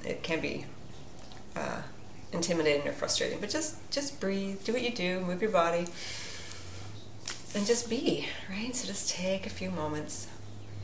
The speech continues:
Maybe get comfortable. Like, I'm on the floor, you know, maybe get on the floor. <laughs> Or if you're on your bed,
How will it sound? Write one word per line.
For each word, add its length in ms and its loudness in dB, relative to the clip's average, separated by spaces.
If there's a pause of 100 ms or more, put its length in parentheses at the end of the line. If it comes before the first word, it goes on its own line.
(1400)
Maybe 200 8
get 180 12
comfortable. 360 4
Like, 160 8
I'm 160 12
on 80 12
the 60 10
floor, 400 4 (260)
you 60 4
know, 180 10
maybe 180 10
get 140 12
on 80 10
the 60 6
floor. 340 8
<laughs> 60 12 (640)
Or 60 12
if 100 12
you're 100 12
on 80 12
your 120 6
bed, 360 8